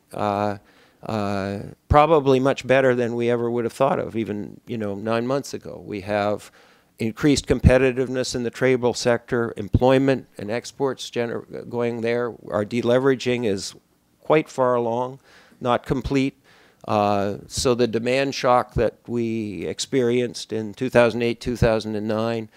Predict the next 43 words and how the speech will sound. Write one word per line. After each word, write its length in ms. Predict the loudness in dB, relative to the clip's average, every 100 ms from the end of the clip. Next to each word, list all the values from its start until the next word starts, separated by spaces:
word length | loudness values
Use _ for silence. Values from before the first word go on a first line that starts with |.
| _ _
is 140 | -12 -8
starting 460 | 0 2 2 -2
to 100 | -6
recede. 600 | -12 -10 -8 -4 -4 -6
The 100 | -6
housing 420 | 4 6 6 2 -2
market 380 | -2 -2 -4
is 80 | -8
stabilizing, 800 | -4 -2 0 0 0 -2 -4 -6
and 100 | -4
we 80 | -2
have 160 | -2
the 80 | -4
tailwinds 640 | -6 -4 -2 -2 -6 -6 -8
of, 260 | -8 -8
uh, 260 | -6 -4 -4 -10 -20 _ _ _ -6
of 360 | -4 -4 -8 _ _
renewed 640 | -20 -12 -2 0 2 0 -2
sources 580 | -2 0 0 -2 -4 -4
of 220 | -4 0
relatively 600 | 0 2 -2 -6 -8 -10
low-cost 600 | -8 -10 -10 -10 -10 -10
and 180 | -12 -8
clean 380 | -8 -8 -10
energy. 540 | -10 -8 -8 -8 -10 -10
So 420 | 0 4 6 4 -2 -20 -20 _ _ _ -4
we're 280 | 6 8 10
a 60 |
little 260 | 10 8 6
more 220 | 4 0
confident, 720 | -2 -2 0 -2 -2 -2 -4 _ -20 _ -6
uh, 340 | -2 -2 -2
and 200 | -4 -4
maybe 320 | 0 -2 0 -2
a 80 |
little 260 | -2 -2 0
less 260 | -2 -2 -6
inclined 400 | -4 -4 -2 -4
to 40 |
focus 420 | -4 -4 -4 -8
only 360 | -8 -8 -8 -10
on 380 | -10 -8 -8 -8
our 320 | -10 -10